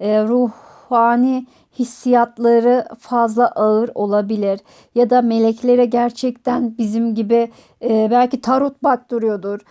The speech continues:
Belki, e, neydi? Batıl inançları vardır arkadaşlar. E, yani genelde o tarafa biraz daha yoğun gibi geldi bana.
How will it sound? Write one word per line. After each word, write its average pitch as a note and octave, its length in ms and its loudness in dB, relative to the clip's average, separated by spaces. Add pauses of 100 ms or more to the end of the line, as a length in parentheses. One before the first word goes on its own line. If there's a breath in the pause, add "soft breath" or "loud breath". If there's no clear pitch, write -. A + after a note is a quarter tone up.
(220 soft breath)
Belki, B3 600 0 (300 soft breath)
e, A3+ 320 -8
neydi? A3+ 680 -4 (1000)
Batıl G#3 480 -6
inançları C#4+ 600 0
vardır F#3+ 340 0
arkadaşlar. F#3+ 880 -6 (360 loud breath)
E, A#3+ 60 -4
yani C#4+ 420 -2
genelde C4+ 420 0
o E4+ 200 -6
tarafa C4+ 460 -2
biraz B3 340 0
daha A#3+ 200 0
yoğun A#3 480 0
gibi G3+ 240 -8
geldi G3 460 -2
bana. E3+ 360 -4